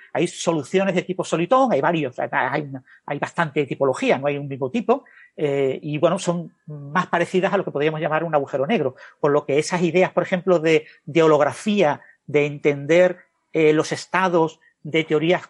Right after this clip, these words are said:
quantic gauge, de teorías no lineales, tipo cromodinámica cuántica, entenderlas como estados de agujeros negros excitados, pues es una cosa muy natural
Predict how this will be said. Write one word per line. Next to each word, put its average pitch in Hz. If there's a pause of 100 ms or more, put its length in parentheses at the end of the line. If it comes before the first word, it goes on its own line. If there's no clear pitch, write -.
quantic 175
gauge, 160
de 139
teorías 156
no 156
lineales, 160 (240)
tipo 156 (160)
cromodinámica 151
cuántica, 185 (140)
entenderlas 156
como 143
estados 170 (260)
de 151
agujeros 156
negros 160
excitados, 185 (440)
pues 135
es 143
una 156
cosa 170
muy 170
natural 180